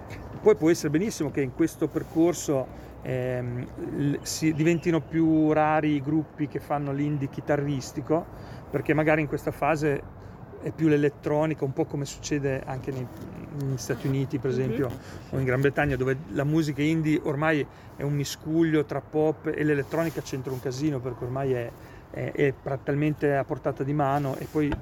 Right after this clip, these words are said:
Speaker 1: le nuove generazioni crescono
Speaker 2: Sì.
Speaker 1: con quegli strumenti lì, più che con le chitarre.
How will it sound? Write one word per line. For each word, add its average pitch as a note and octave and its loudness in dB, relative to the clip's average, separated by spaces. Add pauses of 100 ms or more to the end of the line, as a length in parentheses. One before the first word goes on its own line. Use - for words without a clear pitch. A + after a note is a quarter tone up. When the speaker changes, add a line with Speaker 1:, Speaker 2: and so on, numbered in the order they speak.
(180)
Speaker 1:
le D3 0
nuove D#3 4
generazioni C#3 0
crescono C3+ -4 (280)
Speaker 2:
Sì. - -16
Speaker 1:
con C3 0
quegli D#3+ 4
strumenti C3+ -4
lì, B2 -4
più D3+ -4
che - -10
con C#3+ 0
le C3 0
chitarre. A#2+ -8